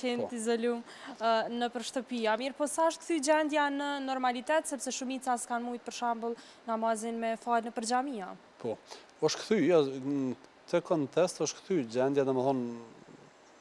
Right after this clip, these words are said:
Speaker 2: mendoj që është kthy në normalitet të plot, përveç, ë, çmimet që s'janë kthy në normalitet të plot, e shfrytzuar ndoshta atë kohën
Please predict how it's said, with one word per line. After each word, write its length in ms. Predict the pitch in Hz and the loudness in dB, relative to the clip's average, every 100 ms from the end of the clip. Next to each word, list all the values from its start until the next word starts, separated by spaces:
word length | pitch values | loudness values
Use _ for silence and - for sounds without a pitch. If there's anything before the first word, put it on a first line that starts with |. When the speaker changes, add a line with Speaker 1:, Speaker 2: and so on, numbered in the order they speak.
| - - - - - - - | -20 -20 -20 -20 -20 -20 -8
Speaker 2:
mendoj 240 | 131 127 151 | -2 4 4
që 140 | - | 4
është 100 | 123 | -2
kthy 140 | - 151 | 0 2
në 80 | 139 | 2
normalitet 400 | 135 127 156 143 | 2 2 0 2
të 140 | 131 | -2
plot, 460 | - 120 170 185 - - - - - - | 0 4 4 2 -6 -20 -20 -20 -20 -4
përveç, 400 | 139 139 160 151 - | 0 6 6 6 2
ë, 60 | 147 139 135 127 127 123 120 113 | 4 6 6 6 6 4 2 -2
çmimet 400 | - 165 147 117 | 2 6 6 4
që 80 | 120 | 2
s'janë 220 | - 127 | 0 0
kthy 160 | - 143 | 0 2
në 80 | 135 | 4
normalitet 500 | 131 120 117 127 110 | 4 2 2 2 2
të 140 | 113 | -2
plot, 220 | 104 151 151 | 4 4 4
e 60 | - | 0
shfrytzuar 400 | 135 120 147 131 | -4 -2 0 0
ndoshta 320 | 123 - 120 | -2 0 -2
atë 160 | - - | -2 -6
kohën 380 | - 147 170 | 2 8 8